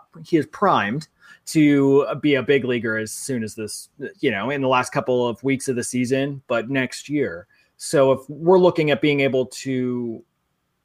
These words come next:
there are a lot of players throughout the system that if they hit their absolute ceiling could be absolute, could be all-stars, could be perennial all-stars. But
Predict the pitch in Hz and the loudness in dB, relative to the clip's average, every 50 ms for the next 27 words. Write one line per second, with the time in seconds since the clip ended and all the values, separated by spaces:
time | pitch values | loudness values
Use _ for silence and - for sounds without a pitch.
0 | _ _ _ _ _ _ _ _ _ _ _ _ - 185 170 156 156 165 175 185 | _ _ _ _ _ _ _ _ _ _ _ _ 2 4 4 4 4 4 2 2
1 | 190 180 180 175 - - - 175 170 165 160 160 147 - 151 156 151 143 147 147 | 2 2 2 0 -2 -2 0 0 2 2 0 -2 -4 -4 -2 0 0 0 -2 -4
2 | - - 160 147 - 156 143 139 135 123 131 127 - - 135 131 131 160 190 190 | -6 -4 -4 -4 -4 -4 -4 -2 -2 -2 -2 -2 -2 -2 -4 -2 0 -2 -2 0
3 | - 165 151 156 151 147 - - 131 127 135 131 120 - - 147 151 147 139 127 | 0 0 2 2 0 -2 -4 -4 -4 -4 -4 -4 -4 -6 -4 -2 -2 0 0 -2
4 | 123 127 127 113 131 120 107 113 156 - - - 143 - - - - - 185 180 | -4 -4 -4 -2 -2 -4 -4 -4 -6 -8 -10 -12 -12 -12 -14 -16 -6 -2 -2 0
5 | 160 196 196 185 170 214 240 - - 110 95 90 - - - _ - 185 160 147 | 2 2 2 4 4 4 2 2 0 -4 -6 -6 -8 -14 -8 _ 0 2 2 4
6 | 175 170 - 139 165 208 220 160 127 107 101 92 92 85 - - - 78 80 82 | 2 0 2 2 2 2 2 2 0 -2 -2 -4 -8 -10 -12 -14 -14 -14 -14 -14
7 | - - _ _ _ _ _ _ _ _ _ _ _ _ _ _ _ - 170 175 | -18 -20 _ _ _ _ _ _ _ _ _ _ _ _ _ _ _ 2 2 4
8 | 127 113 104 - _ | 4 2 -4 -6 _